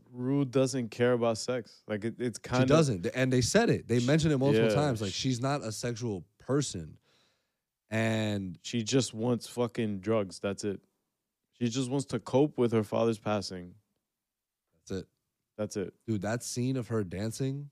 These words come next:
Speaker 2: in the room alone.
Speaker 1: That shit's, that was scary. That was terrifying, dude.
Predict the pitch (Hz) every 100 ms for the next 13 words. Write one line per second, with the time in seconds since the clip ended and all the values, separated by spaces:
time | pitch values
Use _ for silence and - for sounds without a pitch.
0 | - 90 80 95 110 87 90 101 131 165
1 | - _ - 104 92 - 98 85 - -
2 | - _ _ _ 127 135 139 110 95 -
3 | - - 98 101 98 87 78 _ _ _
4 | _ _ _ _ _ _ _ - 127 143
5 | 113 - - 92 107 98 - 82 78 -
6 | - -